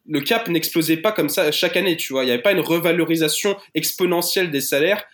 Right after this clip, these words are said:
euh, comme il peut y avoir, euh, d'une année à une autre. Euh, là, si, euh, LeBron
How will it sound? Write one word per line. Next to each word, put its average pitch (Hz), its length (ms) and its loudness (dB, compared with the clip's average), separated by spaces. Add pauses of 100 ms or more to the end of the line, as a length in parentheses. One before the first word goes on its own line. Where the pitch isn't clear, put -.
(180)
euh, 127 140 0
comme 165 180 0
il 147 140 0
peut - 100 0
y 143 60 2
avoir, 147 380 2
euh, 120 40 0
d'une 143 180 -2
année 143 200 2
à 139 80 2
une 196 120 0
autre. - 260 -4 (300)
Euh, 120 200 4
là, 165 180 4
si, 175 320 -2
euh, 127 180 2
LeBron 139 460 0